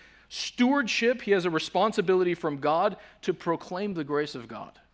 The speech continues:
the grace, the unmerited goodness of God revealed in Jesus Christ. It is his calling to proclaim that, especially to the Gentiles. Now, he's not the only apostle to the Gentiles, but Paul is uniquely called to bring the good news of Jesus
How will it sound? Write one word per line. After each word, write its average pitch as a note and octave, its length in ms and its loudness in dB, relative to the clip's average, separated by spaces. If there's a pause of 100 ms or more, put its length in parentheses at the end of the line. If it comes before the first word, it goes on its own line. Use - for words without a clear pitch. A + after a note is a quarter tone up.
(100)
the C3 80 -10
grace, D#3+ 420 -2
the D3 100 -6
unmerited D#3 560 -4
goodness D3 320 -8
of C3+ 140 -12
God C3+ 180 -6
revealed C3+ 380 -8
in C3 100 -8
Jesus B2 340 -8
Christ. F3 480 -6 (360)
It F#3 160 6
is F#3+ 220 4
his E3+ 200 -4
calling D#3 800 -2 (240)
to E3 100 -4
proclaim F#3 680 -4
that, C3+ 200 -2
especially F3 640 -8
to D3+ 80 -8
the C3 80 -8
Gentiles. B2 600 -8 (760)
Now, C#3+ 80 -2
he's F3+ 160 0
not G3+ 140 0
the D#3 200 -2
only A3+ 280 2
apostle G#3+ 400 2
to A3 100 -4
the G3+ 260 -2
Gentiles, G3+ 600 -2 (340)
but D3+ 120 -6
Paul G#3+ 200 2
is F3+ 160 2
uniquely F3 460 -2
called G#3 420 -2
to E3 80 -4
bring D#3+ 460 -4
the E3 100 -4
good E3 240 -4
news D#3+ 220 -8
of C#3 100 -10
Jesus C3+ 540 -6